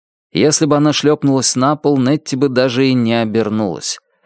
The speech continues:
Издёрганная, нервная женщина, какой она виделась кумушкам Касл-Рока,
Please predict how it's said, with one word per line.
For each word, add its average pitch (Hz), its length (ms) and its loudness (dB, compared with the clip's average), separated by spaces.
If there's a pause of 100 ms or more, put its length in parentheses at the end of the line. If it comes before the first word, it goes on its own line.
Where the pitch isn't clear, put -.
(240)
Издёрганная, 92 880 0
нервная 127 560 0
женщина, 127 560 -2
какой 135 360 0
она 127 200 0
виделась 120 400 0
кумушкам 110 500 -2
Касл-Рока, 101 920 -4